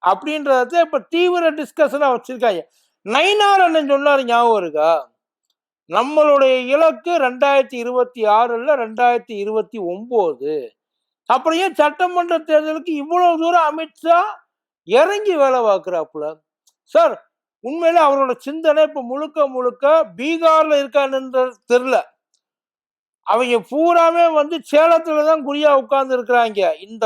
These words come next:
கோஷ்டியை நம்ம இப்ப என்ன செய்யலாம்? அதுக்காக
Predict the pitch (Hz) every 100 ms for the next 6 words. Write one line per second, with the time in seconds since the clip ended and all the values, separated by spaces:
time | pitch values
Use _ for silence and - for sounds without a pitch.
0 | 196 - 285 302 - 262 294 254 214 220
1 | 190 233 190 175 190 196 175 151 139 120
2 | 139 131 104 _ _ _ _ _ _ _
3 | _ _ _ - 233 240 262